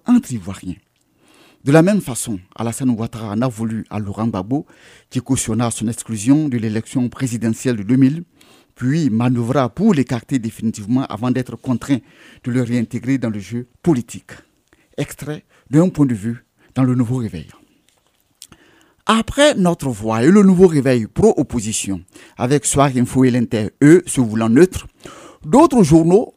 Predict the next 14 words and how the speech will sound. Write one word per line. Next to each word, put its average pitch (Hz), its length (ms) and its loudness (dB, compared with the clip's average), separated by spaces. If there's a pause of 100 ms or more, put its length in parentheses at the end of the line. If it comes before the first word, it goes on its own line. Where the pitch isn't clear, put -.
(140)
pour 156 120 4
leur 185 180 6
part, 170 420 0
proches 220 360 -2
du 143 120 -2
parti 139 260 -2
au 170 100 2
pouvoir, 127 640 -2
ont 143 160 6
une 262 200 10
autre 262 260 4
lecture 170 460 0
sur 220 340 0
l'exclusion 151 720 0